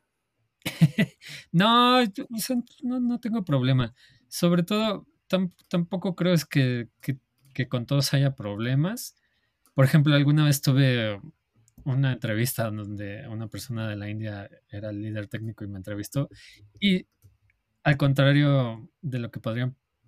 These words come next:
pensar de que yo me haya frustrado, al revés, él se veía frustrado porque creo que esperaba que yo tuviera un conocimiento mucho más técnico como él lo tiene.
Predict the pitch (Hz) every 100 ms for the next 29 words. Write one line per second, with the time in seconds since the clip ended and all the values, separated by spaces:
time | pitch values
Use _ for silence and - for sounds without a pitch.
0 | _ _ - 131 127 123 123 - 113 120
1 | 123 120 - 101 - 131 147 170 143 123
2 | 110 131 135 135 127 139 131 143 139 127
3 | - 131 139 131 - 110 - 107 110 _
4 | _ - - - 143 147 151 139 127 _
5 | _ _ _ _ - 139 147 147 156 143
6 | 135 143 151 147 151 151 156 151 135 131
7 | 127 135 131 113 120 135 135 123 - 127
8 | 135 123 110 - _ - 104 101 104 110
9 | 110 123 127 147